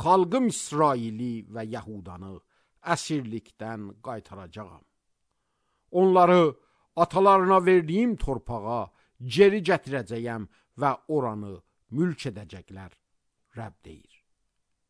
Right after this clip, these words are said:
İsrail və Yəhuda üçün Rəbbin dediyi sözlər bunlardır.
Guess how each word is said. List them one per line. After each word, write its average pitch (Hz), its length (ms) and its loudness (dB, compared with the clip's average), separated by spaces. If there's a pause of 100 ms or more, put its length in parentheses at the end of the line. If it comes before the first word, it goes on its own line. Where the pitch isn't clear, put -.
(1800)
İsrail 147 800 -2
və 143 180 -2 (120)
Yəhuda 127 420 -4 (180)
üçün 117 480 -10
Rəbbin 160 600 0
dediyi 107 340 -6
sözlər 92 540 -14 (480)
bunlardır. 90 640 -12